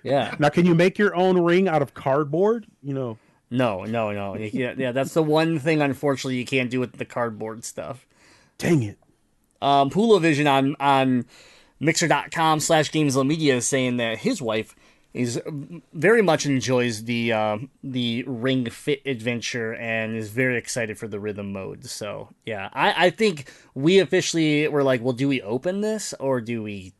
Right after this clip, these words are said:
Speaker 1: sell it or do we just, like, keep it sealed because it's valuable?"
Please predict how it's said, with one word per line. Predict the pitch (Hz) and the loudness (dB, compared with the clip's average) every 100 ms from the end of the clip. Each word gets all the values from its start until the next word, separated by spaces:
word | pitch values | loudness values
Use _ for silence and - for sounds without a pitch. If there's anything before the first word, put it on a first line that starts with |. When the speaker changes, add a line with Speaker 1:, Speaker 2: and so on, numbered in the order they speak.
| - | -14
Speaker 1:
sell | - - 143 202 | -8 0 2 4
it | 220 - | 4 2
or | 143 127 | -2 -2
do | 120 113 | -2 -4
we | 110 107 104 | -4 -6 -6
just, | 110 104 117 | -6 -6 -6
like, | 107 | -8
keep | - 123 | -8 -10
it | 107 | -6
sealed | - 170 196 208 165 | -4 2 4 4 2
because | 135 127 107 | -4 -4 -4
it's | 98 | -4
valuable?" | 120 147 202 190 202 202 | 0 0 2 4 4 2